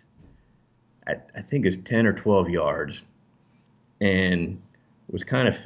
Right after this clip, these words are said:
the bear was facing to my left,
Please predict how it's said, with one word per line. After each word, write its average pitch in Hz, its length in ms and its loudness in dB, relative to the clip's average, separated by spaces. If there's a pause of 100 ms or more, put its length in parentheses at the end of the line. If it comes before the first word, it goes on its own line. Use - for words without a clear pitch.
the - 760 -16
bear 143 180 4
was 110 140 2
facing 135 400 2
to 110 60 4
my 92 160 2
left, 80 560 -4